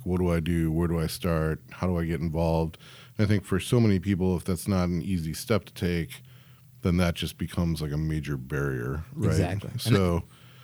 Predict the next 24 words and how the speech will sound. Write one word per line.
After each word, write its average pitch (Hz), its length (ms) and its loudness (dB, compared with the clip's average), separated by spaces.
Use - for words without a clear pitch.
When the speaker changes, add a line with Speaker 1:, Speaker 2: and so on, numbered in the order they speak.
Speaker 2:
that's 139 180 4
why 131 120 6
we're 123 140 6
trying 123 220 4
to 117 60 4
lower, 117 260 6
not 175 200 2
only 180 140 2
are - 20 2
we 135 100 4
trying 139 200 4
to 104 60 6
lower 120 220 6
the 113 60 4
barrier 110 360 4
entry 113 360 2
for 127 140 0
the 98 80 0
kid 120 340 2
to 120 40 0
get 113 120 2
into 110 180 2
the - 40 -12
program, 143 420 4